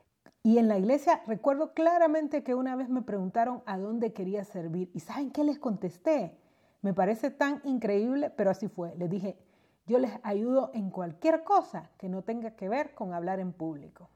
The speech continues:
Y cuando estaba en mis primeros años de trabajo, yo realmente puedo decir que era una persona muy trabajadora, pero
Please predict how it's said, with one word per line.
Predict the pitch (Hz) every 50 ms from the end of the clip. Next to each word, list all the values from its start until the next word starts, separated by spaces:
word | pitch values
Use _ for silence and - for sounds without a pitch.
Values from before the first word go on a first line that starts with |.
| _ _ _ _ _ _ _ _ _ _ _ _ _ _ _ - - _ _ _ _ _ _
Y | - 262 254
cuando | - 302 294 277 285
estaba | 294 - 320 330 359
en | 381 370
mis | 359 330
primeros | - - 269 240 254 262 285 254
años | 285 285 294 294 233
de | 269 220
trabajo, | - 208 196 208 220 220 226 294 269 - - -
yo | - 190 202 269 285
realmente | 302 311 294 269 269 269 254 - 294 262 - - - _
puedo | - 269 262 254
decir | 262 247 254 247 226 -
que | - 233
era | 220 233
una | 226 220 190
persona | - 190 - - 214 214 208
muy | 190 185 202 269 359 381
trabajadora, | 370 - - 175 170 - - 156 170 202 294 403 392 - - _ _ _ _ _ _ _ _ _ _ _ _ _ _ _ _ _ _ -
pero | - 220 214 196 196 175 -